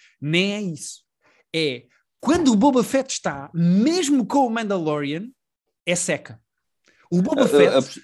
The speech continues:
Speaker 1: consegue secar o interesse que tem o
Speaker 2: É.
Speaker 1: Mandalorian e o Baby Yoda, o
Speaker 2: Eles
Speaker 1: Grogu.
Speaker 2: conseguiram fazer uma personagem bem chata ali no,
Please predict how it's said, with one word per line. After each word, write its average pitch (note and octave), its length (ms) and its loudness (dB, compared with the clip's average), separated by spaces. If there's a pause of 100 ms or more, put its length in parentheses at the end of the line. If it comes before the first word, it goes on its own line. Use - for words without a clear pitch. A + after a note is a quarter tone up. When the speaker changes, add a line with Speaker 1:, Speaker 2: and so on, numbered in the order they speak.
Speaker 1:
consegue - 440 -2
secar B3 500 -4
o B3 80 -6
interesse A3 440 -2
que - 140 -20
tem A3 200 0
o G#3 100 -4
Speaker 2:
É. C3 180 4
Speaker 1:
Mandalorian F#3 480 -4
e F3+ 140 -4
o E3+ 340 -4
Baby D3+ 340 -6
Yoda, A#2+ 180 -8
o B2 40 -10
Speaker 2:
Eles B2+ 60 -12
Speaker 1:
Grogu. A#2 300 -4
Speaker 2:
conseguiram C3+ 540 0
fazer C3+ 420 -2
uma B2+ 180 0
personagem C3+ 500 0
bem A#2+ 320 0
chata B2+ 320 -6
ali A#2 220 -10
no, A#2 180 -16